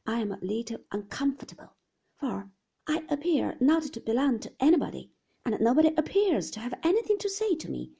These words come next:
except Mister Larkins, who asks me how my schoolfellows are, which he needn't do, as I have not come there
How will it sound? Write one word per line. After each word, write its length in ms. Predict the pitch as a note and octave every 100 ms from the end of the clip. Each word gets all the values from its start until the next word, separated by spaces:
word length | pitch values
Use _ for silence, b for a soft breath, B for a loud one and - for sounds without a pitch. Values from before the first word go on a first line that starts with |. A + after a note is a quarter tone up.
| b b b b
except 440 | - - F3 -
Mister 360 | F3+ E3 - - -
Larkins, 560 | F#3+ - D#3 - - _ _ _ _ -
who 140 | -
asks 440 | A#3+ A3+ - F#3 F#3
me 300 | F#3 F#3+ - b b b
how 240 | F#4 G4
my 220 | C#4 G3
schoolfellows 640 | G3 - A#3+ B3+ B3+ F#3+ - -
are, 340 | D#3+ F#3+ G3 _ _ -
which 180 | C4 C4
he 180 | A#3+
needn't 420 | G#3+ B3+ C#4+ - - -
do, 400 | A#3+ G#3+ F#3 F#3 b b b
as 180 | B3+ B3
I 80 | C4
have 220 | C4 B3
not 300 | A#3 A#3+ A#3+
come 280 | - A3 A3
there 360 | G#3 G#3 F#3